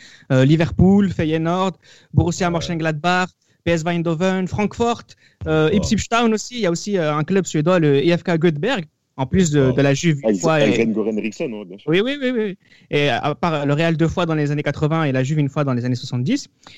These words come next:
Speaker 1: Et c'est vraiment à partir de, de quatre-vingt-neuf, euh, Damas, et du Naples, euh, de Maradona,
Speaker 2: Maradona.
Speaker 1: que, euh, il y a une domination italienne sur une décennie sur cette compétition.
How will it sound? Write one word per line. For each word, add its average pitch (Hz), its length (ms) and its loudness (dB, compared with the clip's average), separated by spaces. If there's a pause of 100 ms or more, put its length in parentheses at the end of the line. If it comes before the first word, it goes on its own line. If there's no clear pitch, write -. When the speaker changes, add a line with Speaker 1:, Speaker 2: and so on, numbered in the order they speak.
Speaker 1:
Et 160 80 0
c'est 180 100 2
vraiment 262 240 2
à 233 100 2
partir - 340 -4
de, 170 220 2
de 151 100 -2
quatre-vingt-neuf, 214 640 0
euh, 147 120 2
Damas, 156 440 0 (320)
et 139 200 2
du 131 160 -2
Naples, 214 380 -2 (220)
euh, 113 340 -2
de 143 180 -8
Maradona, 143 560 0 (240)
Speaker 2:
Maradona. - 220 -16
Speaker 1:
que, 147 80 2
euh, 147 460 4
il 127 60 -12
y - 20 -8
a 139 40 0
une 139 80 2
domination 185 540 0
italienne 156 380 -2
sur 143 200 -4
une 131 120 -2
décennie 170 500 0
sur - 140 -8
cette 147 140 -4
compétition. 131 420 -2